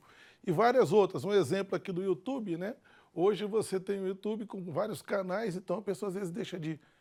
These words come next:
assistir uma T V, né, fechada pra assistir o YouTube. Mas, mas o que que tem a ver isso com o pensamento computacional?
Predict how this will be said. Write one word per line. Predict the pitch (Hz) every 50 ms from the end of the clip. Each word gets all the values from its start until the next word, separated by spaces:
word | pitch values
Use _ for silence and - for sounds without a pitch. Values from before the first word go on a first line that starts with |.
| _ _ _ _ _ _
assistir | - 156 - - 214 160 - - - - 196
uma | 214 214 196 190
T | - - 175 170
V, | 143 113 117 156 180 208 247 302 - _ _ _ _ _ _ _ _ _ _
né, | 165 165 185
fechada | - - 165 - - 180 202 214 214 214
pra | 226 233 185
assistir | - - 180 - - 226
o | 208
YouTube. | 202 190 - 185 170 151 131 - _ _ _ _ _ _ _ _ _
Mas, | 202 202 220 220 185 147
mas | - 220 214 196 175
o |
que | 185 - 349
que | - - 240 262
tem | - - 196 214 226 220 214 - _ _ _ _ -
a | - 170 175
ver | 151 147 185 170
isso | 180 160 - -
com | - 190
o | 190
pensamento | 196 202 165 - - 202 180 175 - -
computacional? | - 202 190 - 165 - - - 143 131 123